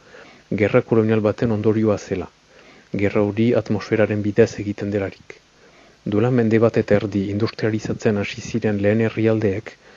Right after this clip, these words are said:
Bretaña Handia aintzindari, kolonizatu zituzten herrialdeen baliabideei esker, atmosferaren oreka aldatu zuten, eta horren eragin gogorrenak gaur pairatzen dituzte atzo kolonizatuak ziren herriak.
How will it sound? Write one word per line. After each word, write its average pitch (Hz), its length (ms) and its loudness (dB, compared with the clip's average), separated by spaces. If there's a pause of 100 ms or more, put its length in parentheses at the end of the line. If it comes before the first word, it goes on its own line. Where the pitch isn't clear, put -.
(180)
Bretaña 104 400 0
Handia 107 240 2
aintzindari, 104 640 -2 (500)
kolonizatu 120 640 0
zituzten 107 560 -4
herrialdeen 110 560 0
baliabideei 107 520 0
esker, - 360 -2 (540)
atmosferaren 113 720 2
oreka 113 400 2
aldatu 110 400 2
zuten, 85 420 -8 (440)
eta 107 300 2 (100)
horren 110 260 0
eragin 107 380 0
gogorrenak 110 680 2
gaur 110 320 2 (100)
pairatzen 107 460 2
dituzte 104 460 0 (160)
atzo - 360 0
kolonizatuak 107 760 0
ziren 107 300 0
herriak. 90 340 -8